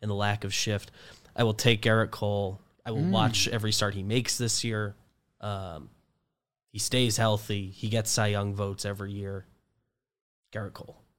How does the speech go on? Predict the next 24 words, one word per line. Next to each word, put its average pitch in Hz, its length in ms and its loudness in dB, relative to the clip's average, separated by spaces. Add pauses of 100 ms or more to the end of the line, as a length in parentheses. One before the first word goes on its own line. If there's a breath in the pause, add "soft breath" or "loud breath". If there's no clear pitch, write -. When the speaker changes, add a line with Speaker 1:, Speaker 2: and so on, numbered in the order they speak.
(1500)
Speaker 2:
It's - 120 -6
a 170 60 6
safe 247 360 8
pick 247 300 12 (260)
with 180 220 4
Gerrit, 143 300 12
obviously, 131 560 8
for 123 160 0
certain 139 380 2
reasons. 113 600 2
It's, 160 260 2
um, 247 440 8 (1160 soft breath)
I 151 100 8
think 190 160 10
something 196 220 10
that's 170 200 8
just 156 200 6
a 151 60 6
little 147 280 8
interesting. 160 600 6
Gerrit 131 340 6
is 127 160 4
gonna 131 200 4
be, 123 600 6